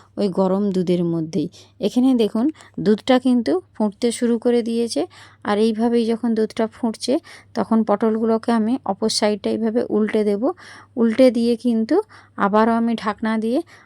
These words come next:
আরেকটু দুধের মধ্যে কুক করে নেব পটলগুলোকে। দেখুন বন্ধুরা, অপর সাইডটা উল্টে নিয়েছি।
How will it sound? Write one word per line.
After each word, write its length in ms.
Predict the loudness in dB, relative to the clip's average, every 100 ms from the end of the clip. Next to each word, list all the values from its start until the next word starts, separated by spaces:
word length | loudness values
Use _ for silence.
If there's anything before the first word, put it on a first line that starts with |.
| -4
আরেকটু 380 | 0 2 0 -4
দুধের 320 | -2 0 0 0
মধ্যে 340 | -4 -2 -2 -2 _ _ -4
কুক 140 | -4 -2
করে 220 | 0 0
নেব 180 | 0 -2 -4 0
পটলগুলোকে। 680 | 0 0 -4 -4 -4 -6 -12 -14 -20 _
দেখুন 260 | -2 2 4 4
বন্ধুরা, 340 | 2 0 0 -2
অপর 220 | -4 -4
সাইডটা 380 | -4 -2 -4 -2 -2
উল্টে 260 | 0 0
নিয়েছি। 400 | 0 0 -2 -2